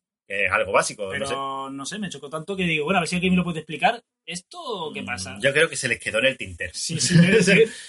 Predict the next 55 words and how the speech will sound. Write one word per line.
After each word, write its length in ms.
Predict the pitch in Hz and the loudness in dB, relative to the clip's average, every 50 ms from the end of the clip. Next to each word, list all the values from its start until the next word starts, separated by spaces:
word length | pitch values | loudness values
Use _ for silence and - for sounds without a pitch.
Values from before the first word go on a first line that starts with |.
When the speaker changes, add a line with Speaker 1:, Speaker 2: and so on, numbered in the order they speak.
| - - | -12 -6
Speaker 2:
posiblemente 840 | - 175 165 202 208 208 214 247 233 196 175 175 165 160 160 160 165 170 | -2 0 2 4 6 6 6 6 4 4 2 2 4 4 4 2 2 0
esto 200 | 170 - 208 196 | -2 0 2 4
lo, 220 | 196 196 196 196 | 4 4 4 4
lo 140 | 185 185 185 | 2 0 0
debería 280 | 180 180 175 170 180 175 | 0 2 2 4 2 4
hacer 160 | 170 202 202 | 4 2 0
de 100 | 175 160 143 | 0 -2 0
fábrica, 460 | - 196 208 202 196 190 202 220 202 | 2 4 4 6 4 4 2 0 -2
pero 140 | 185 170 151 | -2 -2 -2
por 160 | 135 135 143 | -2 -4 -4
Speaker 1:
Mm. 20 | 139 | -6
Speaker 2:
algún 220 | 135 135 160 170 | -6 -4 -4 -2
problema 280 | 160 170 165 165 160 160 | -2 -2 -2 -4 -2 -2
de 60 | 160 151 | -4 -4
software 360 | - 185 190 170 180 196 185 | -4 -4 -4 -6 -6 -8 -8
que, 500 | 160 151 139 139 139 135 131 127 123 123 120 | -8 -6 -6 -6 -6 -6 -8 -10 -12 -10 -6
mm, 400 | 123 123 123 123 120 120 123 127 | -4 -2 -2 -2 -4 -4 -4 -2
Speaker 1:
Se 120 | 160 170 | 0 0
Speaker 2:
dudo. 80 | - 208 | 0 -2
Speaker 1:
le-, 80 | 110 - _ | -4 -8 _
se 120 | - 117 | -4 -2
les 120 | 110 - | -2 -2
quedó 160 | - 107 110 117 | 2 4 4 4
ahí 120 | 117 123 | 4 4
con, 140 | 120 123 123 - | 2 -2 -2 0
"Hostia, 320 | - 226 220 - - 196 | -2 -2 -2 -2 -6 -8
que 80 | - - | -6 -4
se 100 | - 160 | 2 4
me 40 | 175 | 4
ha 40 | 208 | 6
olvidado 220 | 208 202 202 196 | 8 8 8 8
meterlo 240 | 185 185 185 175 170 | 8 8 6 6 6
de 60 | 156 | 6
Speaker 2:
Pues 160 | 170 180 180 185 | 8 8 8 8
Speaker 1:
los 80 | 202 | 8
Speaker 2:
nada, 40 | 190 - 220 151 | 8 8 8 6
Speaker 1:
sesenta". 80 | 151 - | 4 2
Speaker 2:
queda 260 | - 190 196 180 170 | 2 4 6 6 6
ahí 160 | 156 151 151 | 6 4 0
que 80 | 143 147 | 0 -4
el 100 | 151 156 | -2 2
OnePlus 640 | 156 214 254 277 262 233 190 240 240 233 220 185 - | 6 8 8 8 8 6 6 4 4 6 4 2 2
tres, 240 | - 202 202 190 - _ _ _ | 2 0 0 0 -4 _ _ _
el 80 | _ - - | _ -18 -4
OnePlus 600 | - 180 226 254 247 - - 156 190 240 214 - | 0 2 4 4 4 2 2 0 0 0 0 -2
tres, 300 | - 170 208 220 180 151 | 2 4 4 4 4 2
¿eh? 180 | 180 214 254 - _ _ _ | -2 -8 -10 -12 _ _ _
Speaker 1:
El 140 | - - - 160 185 | 2 4 4 6 6
que 60 | 220 | 6
lo 60 | 254 - | 8 8
Speaker 2:
Ahora, 100 | 240 185 | 8 6
Speaker 1:
tenga. 260 | 156 139 110 - - _ | 6 4 2 -2 -4 _
Speaker 2:
con 380 | - 156 156 156 151 151 160 - | -6 -6 -6 -6 -8 -12 -12 -10
Oxígenos 520 | 165 151 - - 233 226 220 190 147 135 - _ | -8 -6 -4 -4 -4 -4 -4 -6 -6 -8 -12 _
tres 420 | - 202 214 190 - - - _ | -2 -2 0 -2 -2 -6 -12 _